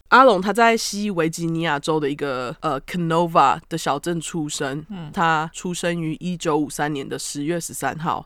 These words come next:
Speaker 2: 天秤座加一。
Speaker 1: 对，天秤紧追直上。
Speaker 2: <laughs>
Speaker 1: 真的，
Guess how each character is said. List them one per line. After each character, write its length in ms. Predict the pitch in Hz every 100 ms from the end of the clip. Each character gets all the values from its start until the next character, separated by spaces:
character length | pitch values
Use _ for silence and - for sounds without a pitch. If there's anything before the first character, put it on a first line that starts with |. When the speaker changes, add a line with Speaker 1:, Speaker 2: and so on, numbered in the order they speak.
| -
Speaker 2:
天 160 | 202
秤 200 | 214 190
座 180 | 190 202
加 280 | 185 185 185
一。 340 | 190 185 190 185
Speaker 1:
对， 260 | 190 196 -
天 220 | 208 196
秤 280 | 208 170 165
紧 260 | - 180 170
追 280 | - 185 185
直 220 | - 147
上。 260 | - 160 - 214 214 240 240 247
Speaker 2:
<laughs> 560 | 226 247 220 262 -
Speaker 1:
真 140 | -
的， 80 | 254